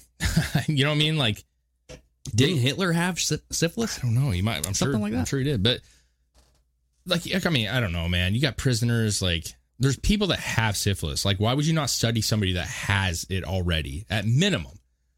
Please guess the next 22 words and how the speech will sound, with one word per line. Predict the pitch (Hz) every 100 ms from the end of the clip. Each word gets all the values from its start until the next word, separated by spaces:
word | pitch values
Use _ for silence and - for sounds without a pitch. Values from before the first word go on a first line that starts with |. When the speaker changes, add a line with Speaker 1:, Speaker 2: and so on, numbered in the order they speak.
| _ _
Speaker 1:
like, | 127 110
they | 127
already | 165 135
got | 104 113 80
it. |
You're | 80 113
not | 135 107
giving | 110 127 139
it | 139 -
to | 147
'em. | 143 143 143 _ _ _ _ _ _
Speaker 2:
Well, | 151
that's | 151 147 139
what | 117
these, | 110 101 - -
these | 104 90
men | 101 90 87 82 _ -
had. | 104 107 98
Speaker 1:
They | 202
were | 165
given | 208 165
it. | 80